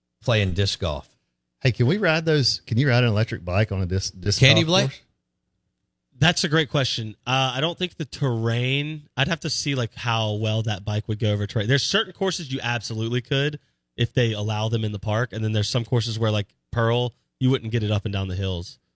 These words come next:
Speaker 2: Yeah,
Speaker 3: I
Speaker 2: you
Speaker 3: don't
Speaker 2: would.
Speaker 3: think. No,
Speaker 1: Oh.
Speaker 3: no, not, like, steepness, because you're going through, like, rivets and you're in the woods and
Speaker 2: Yeah.
Speaker 3: like,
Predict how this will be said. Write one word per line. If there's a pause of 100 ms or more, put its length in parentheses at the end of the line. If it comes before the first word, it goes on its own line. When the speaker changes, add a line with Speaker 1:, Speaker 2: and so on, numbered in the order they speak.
(120)
Speaker 2:
Yeah,
Speaker 3:
I
Speaker 2:
you
Speaker 3:
don't
Speaker 2:
would.
Speaker 3:
think.
No, (220)
Speaker 1:
Oh.
Speaker 3:
no, (260)
not,
like, (140)
steepness,
because
you're
going
through,
like, (240)
rivets
and
you're
in
the
woods
and
Speaker 2:
Yeah.
Speaker 3:
like,